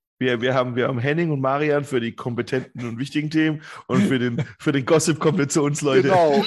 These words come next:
Speaker 2: ganz genau. Ja.
Speaker 1: <laughs>
Speaker 2: Und der Gossip ist auch wichtig. Den müssen wir auch mal zwischendurch immer wieder abfeiern. Das gehört auch dazu.
Speaker 1: Eben.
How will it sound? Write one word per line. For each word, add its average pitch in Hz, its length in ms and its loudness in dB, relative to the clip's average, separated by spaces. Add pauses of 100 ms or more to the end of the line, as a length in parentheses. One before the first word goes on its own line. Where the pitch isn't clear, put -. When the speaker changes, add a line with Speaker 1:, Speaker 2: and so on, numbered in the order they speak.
Speaker 2:
ganz 185 260 2
genau. 170 460 4
Ja. 151 120 4 (600)
Speaker 1:
<laughs> - 420 -8
Speaker 2:
Und 170 200 -4
der 170 100 2
Gossip 180 400 -2
ist - 80 -12
auch 156 260 -4
wichtig. 123 380 -10
Den 143 160 -14
müssen 170 300 -10
wir 147 100 -2
auch 147 180 -6
mal 120 180 -6
zwischendurch 120 440 -14
immer 156 220 -8
wieder 139 200 -4
abfeiern. 113 520 -6
Das 123 160 -14
gehört 147 260 -6
auch 131 100 -10
dazu. 135 280 0
Speaker 1:
Eben. 117 420 -2